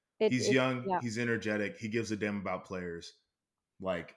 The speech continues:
Speaker 2: family man, the whole deal. It's, it's, it's, it's really good.
Speaker 1: Well, a situation that is not good and that
Speaker 2: Ugh.
Speaker 1: I have not been happy with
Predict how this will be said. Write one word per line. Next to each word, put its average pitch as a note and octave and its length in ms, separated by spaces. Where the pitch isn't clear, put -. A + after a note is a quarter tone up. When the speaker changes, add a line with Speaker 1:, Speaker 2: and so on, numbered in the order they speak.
Speaker 2:
family B2 340
man, G#2+ 360
the F#2+ 100
whole G#2 180
deal. F#2 300
It's, - 180
it's, A2 220
it's, - 500
it's A#2+ 180
really F2 240
good. C#2+ 200
Speaker 1:
Well, A#3+ 380
a A3+ 120
situation B3 760
that F#3+ 180
is F3+ 300
not G3+ 440
good E3+ 340
and F3+ 400
that F3+ 180
Speaker 2:
Ugh. G2+ 80
Speaker 1:
I G#3 140
have F#3+ 200
not F#3 320
been F3 120
happy F#3+ 440
with A#3 240